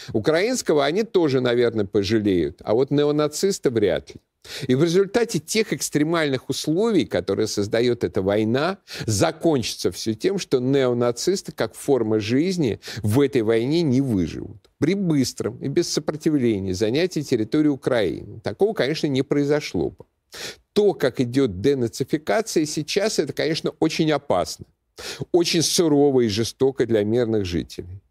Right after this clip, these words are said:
Но итоговая денацификация будет реально надёжной. Это та высокая температура, которая должна убить микробы и очистить организм. Она необходима,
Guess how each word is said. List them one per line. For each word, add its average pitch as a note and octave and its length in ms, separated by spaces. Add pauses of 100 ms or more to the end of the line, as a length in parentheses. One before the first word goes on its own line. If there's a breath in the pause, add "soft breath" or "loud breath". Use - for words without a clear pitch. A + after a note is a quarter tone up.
Но C#3+ 460
итоговая D3+ 960
денацификация E2+ 1300
будет F3 380
реально D3 380
надёжной. C#3+ 760 (300 loud breath)
Это B2 200
та D#3+ 180
высокая C#3+ 520
температура, D3+ 1000 (200)
которая D3+ 400
должна C3+ 640
убить G2 400
микробы D3 560
и F2+ 40
очистить C3 560
организм. A2+ 640 (400 loud breath)
Она B2+ 160
необходима, D3 920